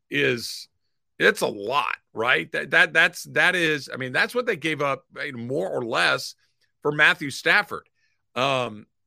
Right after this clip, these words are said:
I get Burns is a really nice player for sure, but if you just put Burns, like, snap your fingers, he's here. They, are, are they a lot better? I don't think so. Does he run the ball? No. Does he block? No.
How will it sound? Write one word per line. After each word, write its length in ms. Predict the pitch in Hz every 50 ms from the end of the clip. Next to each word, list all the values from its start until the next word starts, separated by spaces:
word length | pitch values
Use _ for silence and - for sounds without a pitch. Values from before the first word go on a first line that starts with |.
| _
I 120 | - 139 147
get 320 | 123 139 151 120 107 87
Burns 320 | 120 123 160 180 170 131
is 100 | 131 104
a 40 | 101
really 360 | 87 90 101 139 160 147 131
nice 240 | 123 131 143 139 -
player 400 | - - - 127 135 156 180 185
for 160 | - - 104
sure, 480 | - - - 165 175 165 202 220 196 - _ _ _ _ _ _ _ _ _ _ -
but 160 | 151 143 135
if 100 | - -
you 140 | 185 240 240
just 180 | 233 208 -
put 160 | - 220 175 -
Burns, 240 | - 185 185 160
like, 140 | 156 143 127
snap 400 | - - - - 175 208 214 -
your 60 | 190
fingers, 360 | - - 160 123 101 90 - - - - _ _
he's 180 | _ 175 170 -
here. 300 | 180 180 170 107 - - _ _ _
They, 260 | 123 147 190 214 - 131
are, 160 | 151 165 - -
are 80 | 147
they 140 | 135 160 202
a 100 | 214 147
lot 420 | 113 104 107 120 131 165 196 196 180
better? 400 | 165 175 185 214 240 247 233 - _ _ _ _ _ _ _ _ _ -
I 120 | 139 208
don't 180 | 269 277 180 -
think 200 | 220 254 285 226
so. 360 | - 185 175 190 220 220 - _ _ _
Does 160 | - 156 135
he 80 | 147 139
run 240 | 131 135 156 190 190
the 80 | 165
ball? 360 | 127 151 165 196 247 247 - -
No. 540 | - 95 101 120 135 143 151 185 240 233 - _ _ _ _
Does 140 | 139 135 117
he 80 | 131
block? 500 | 120 98 113 117 139 165 190 220 - - _ _ _ _ -
No. 500 | 98 98 110 120 131 151 180 208 240